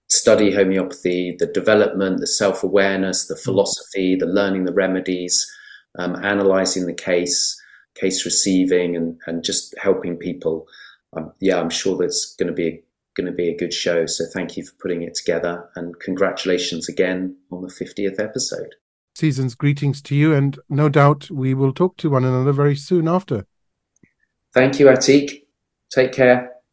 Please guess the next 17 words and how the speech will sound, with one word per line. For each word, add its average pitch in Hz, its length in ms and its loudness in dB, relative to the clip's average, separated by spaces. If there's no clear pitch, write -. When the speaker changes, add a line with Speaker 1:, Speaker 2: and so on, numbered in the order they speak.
Speaker 2:
Now 196 260 6
on 156 180 8
to 165 100 2
my 160 160 6
guests - 500 2
for 143 200 6
today's 143 480 0
fiftieth 170 600 -2
episode 170 500 4
of 139 120 0
the 127 80 0
Homeopathy 127 580 2
Health 156 240 2
Show, 98 260 0
and 139 300 2
I'm 135 280 0
absolutely 131 720 -2